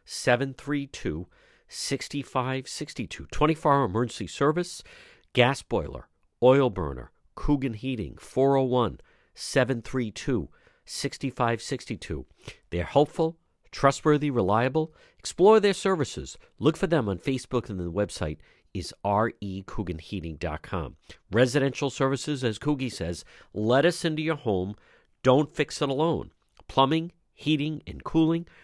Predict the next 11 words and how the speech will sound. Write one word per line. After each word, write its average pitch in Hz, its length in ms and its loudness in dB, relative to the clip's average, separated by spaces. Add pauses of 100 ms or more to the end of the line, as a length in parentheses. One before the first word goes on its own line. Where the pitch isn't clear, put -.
(140)
From 98 260 0
winter 165 300 2
to 165 80 -2
summer, 147 400 -4 (380)
trained 135 320 0
technicians - 600 -8
provide 87 480 -4
one 92 260 0
hundred 123 240 -4
percent 104 300 -10
service, 78 420 -6